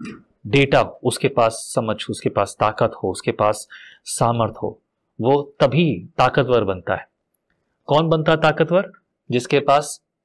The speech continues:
डेटा है, इन्फॉर्मेशन है। और जिसके पास इन्फॉर्मेशन है, वो ताकतवर है। और उस ताकत को प्राप्त करने के लिए आपको मेहनत करनी होती है, आपको ताकत अर्जित करनी होती है। एक व्यक्ति जो पहलवान है, उसके पास ताकत है, इसीलिए वो प्रचलित है।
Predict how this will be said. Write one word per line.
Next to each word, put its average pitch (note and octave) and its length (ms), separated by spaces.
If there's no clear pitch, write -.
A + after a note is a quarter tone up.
डेटा D3 380
है, A2+ 160
इन्फॉर्मेशन D3 680
है। - 160
और G#2+ 80
जिसके E3+ 260
पास F3 220
इन्फॉर्मेशन D#3 540
है, G#2 40
वो F#2+ 100
ताकतवर B2+ 560
है। - 260
और A3+ 140
उस A#3 240
ताकत F#3+ 580
को - 180
प्राप्त F#3+ 400
करने G3 260
के G3 140
लिए G3+ 100
आपको G3+ 260
मेहनत E3 500
करनी C#3 240
होती G2+ 240
है, - 80
आपको D3+ 260
ताकत F3 500
अर्जित C#3 360
करनी A#2 220
होती G2 260
है। - 140
एक G3 160
व्यक्ति G#3 280
जो G3+ 140
पहलवान F#3 540
है, G#3 80
उसके G3 180
पास F3 200
ताकत D3 380
है, F3+ 140
इसीलिए A2+ 320
वो G2+ 320
प्रचलित E3+ 500
है। C3 240